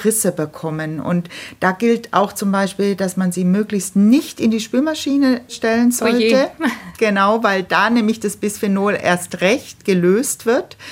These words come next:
Speaker 1: Und auch möglichst keine heißen und fettigen Lebensmittel dort aufbewahren.
Speaker 2: Also Butterbrot scheidet schon aus, oder?
Speaker 1: Ja, also
Speaker 2: Omelette, Brot?
Speaker 1: sobald Fett im Spiel ist, ist einfach die Gefahr, weil Bisphenol A ein fettlöslicher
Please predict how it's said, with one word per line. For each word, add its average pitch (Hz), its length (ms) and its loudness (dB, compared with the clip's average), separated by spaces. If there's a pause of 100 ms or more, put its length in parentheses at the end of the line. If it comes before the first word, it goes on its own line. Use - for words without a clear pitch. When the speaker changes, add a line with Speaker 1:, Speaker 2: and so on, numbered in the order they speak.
(380)
Speaker 1:
Und - 260 0
auch 220 180 2
möglichst 233 420 2
keine 202 380 0
heißen 220 420 0
und 196 220 -2
fettigen 180 680 -4
Lebensmittel 143 760 -4
dort 143 300 -8
aufbewahren. 143 500 -4
Speaker 2:
Also - 200 -2
Butterbrot 269 600 -4
scheidet 247 360 -4
schon 233 140 -4
aus, 262 360 -6
oder? 208 400 -4
Speaker 1:
Ja, 190 480 0
also 196 160 0
Speaker 2:
Omelette, 294 560 -4
Brot? - 100 -8
Speaker 1:
sobald 202 560 0
Fett 233 360 -4
im 214 160 -4
Spiel 240 400 -2
ist, 233 200 0
ist - 160 -6
einfach 196 300 -4
die 196 140 -10
Gefahr, 190 500 -2
weil 185 140 0
Bisphenol 196 560 -2
A 208 320 0
ein 190 320 -2
fettlöslicher 208 1040 -2